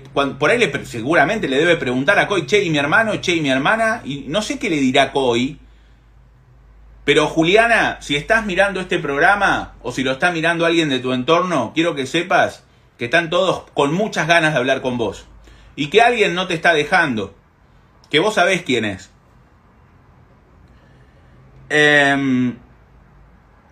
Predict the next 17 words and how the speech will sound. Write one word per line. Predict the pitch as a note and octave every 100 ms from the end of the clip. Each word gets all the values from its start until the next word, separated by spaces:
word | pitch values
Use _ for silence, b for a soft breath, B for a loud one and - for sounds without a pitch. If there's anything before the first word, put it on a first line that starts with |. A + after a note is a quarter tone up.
| _
ahora | D3 G#3+
voy | G#3+
a | G3+
compartir | F3+ D#3+ D#3 D#3+ E3+
el | D#3+
audio | G3+ F3 C#3 B2+
de |
Andrea. | B2 C3+ D3+ C#3 C#3+ D3 - - _ _ _ _ -
Me | C3+
dice | F#3 F#3
Andrea, | D#3 D#3+ F#3 G3 G3 G3 - _
además | - B2 C3+ F#3+ G3+
del | D#3+ F3
audio | F#3 E3+
que | C#3+
me | C#3
manda, | D3+ F#3+ G3 G#3 -